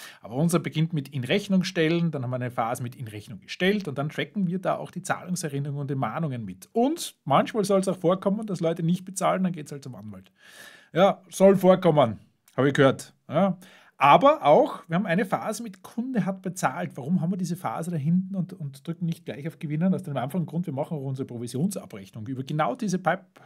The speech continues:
äh, Pipeline. Ja. Unsere Provisionen werden nur dann ausbezahlt, wenn der Kunde auch bezahlt hat. Ja. Das führt jetzt aber zu weit. Also wir schieben dann halt die, die Deals bis zum Schluss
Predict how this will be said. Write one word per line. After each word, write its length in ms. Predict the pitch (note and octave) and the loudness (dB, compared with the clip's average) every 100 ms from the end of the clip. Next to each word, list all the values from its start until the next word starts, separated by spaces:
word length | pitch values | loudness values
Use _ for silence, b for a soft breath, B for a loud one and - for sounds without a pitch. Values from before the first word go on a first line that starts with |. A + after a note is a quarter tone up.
| - | -10
äh, 160 | C3+ | -6
Pipeline. 420 | C3 D#3+ - F#2+ E2 | -2 -2 -2 -12 -10
Ja. 200 | G#2+ E3 - B B B | -6 -6 -8 B B B
Unsere 160 | B2 | -14
Provisionen 560 | C3+ C3+ C#3 C3+ F3+ E3 | -6 -2 2 2 4 2
werden 100 | D3+ | 0
nur 80 | D#3+ | 0
dann 160 | B2+ | -2
ausbezahlt, 540 | C#3 D3 C#3+ C3+ C3+ - | -4 -6 -4 0 0 -2
wenn 60 | |
der 80 | C3 | -10
Kunde 220 | C3+ C#3+ C#3 | -6 -6 -6
auch 40 | |
bezahlt 420 | - G#2+ F2 F#2+ | -8 -14 -16 -16
hat. 120 | - | -20
Ja. 180 | F#2+ A2+ | -14 -14
Das 140 | A2 - | -12 -6
führt 160 | C3+ | -4
jetzt 100 | C3+ | -2
aber 100 | A2+ | -4
zu 120 | G2 | -6
weit. 200 | F#2 - | -10 -12
Also 160 | F#2+ G2+ | -12 -2
wir 120 | C#3+ | 0
schieben 220 | C#3 G3 | 4 6
dann 120 | F#3+ C#3+ | 6 6
halt 160 | C#3+ | 4
die, 100 | C#3 | 0
die 140 | - B2 | -6 -10
Deals 320 | D3 E3 - | -4 -4 -6
bis 160 | - | -12
zum 140 | - A2+ | -12 -4
Schluss 320 | E3+ F#3 F#3 | 0 0 -2